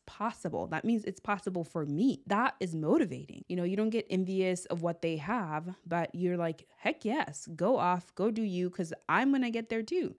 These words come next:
The other thing is we think that when it comes to money, especially, we think that there's just one big pot of gold at the end of the path and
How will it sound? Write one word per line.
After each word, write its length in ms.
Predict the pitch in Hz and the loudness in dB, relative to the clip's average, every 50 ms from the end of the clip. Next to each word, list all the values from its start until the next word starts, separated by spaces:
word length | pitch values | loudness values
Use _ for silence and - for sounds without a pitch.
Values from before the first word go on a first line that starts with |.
| - | -6
The 160 | 175 180 185 | -2 2 2
other 220 | 196 247 339 370 370 | 4 4 4 2 0
thing 220 | 370 311 196 175 | 0 0 0 0
is 200 | 160 156 156 156 | 0 -2 -4 -2
we 140 | 170 196 190 | -2 -4 -4
think 420 | 175 - - 254 285 285 262 - | -4 -4 0 2 4 4 2 2
that 300 | - 185 175 170 165 - - _ _ _ _ | 0 0 0 0 0 -4 -8 _ _ _ _
when 160 | 175 196 185 | 0 0 0
it 80 | 180 180 | 2 0
comes 220 | 220 202 208 208 | 0 0 0 0
to 80 | - 185 | -2 -2
money, 220 | 180 180 180 160 | 0 0 0 -2
especially, 440 | 160 147 - 190 220 - - 165 156 | -4 -2 -2 -2 -2 -2 -2 -4 0
we 120 | 165 185 | 0 0
think 220 | 185 - 233 247 240 | 2 2 0 0 0
that 120 | 220 208 | 0 0
there's 200 | - 185 190 156 | 0 -2 0 -2
just 160 | 175 170 - | -2 -4 -6
one 360 | 156 156 170 175 190 196 202 | -6 -4 -2 0 0 0 0
big 300 | 185 170 175 175 170 - | 0 2 0 0 0 -4
pot 300 | - - - 160 165 - - | -12 -4 0 0 0 2 0
of 160 | 175 165 160 | -2 -2 2
gold 380 | 165 165 170 160 147 143 143 - | 2 4 6 6 6 4 2 -2
at 140 | 160 151 - | -8 -6 -6
the 120 | 151 - - | -6 -4 -2
end 240 | - 175 180 175 165 | -2 0 0 0 0
of 180 | 160 156 151 | -2 -4 -6
the 80 | 156 147 | -6 -6
path 480 | 143 170 180 175 160 117 113 180 185 - _ _ _ _ _ _ _ | -4 -2 0 2 2 2 0 -2 -4 -10 _ _ _ _ _ _ _
and 260 | 185 185 175 170 175 | -2 0 0 -2 -4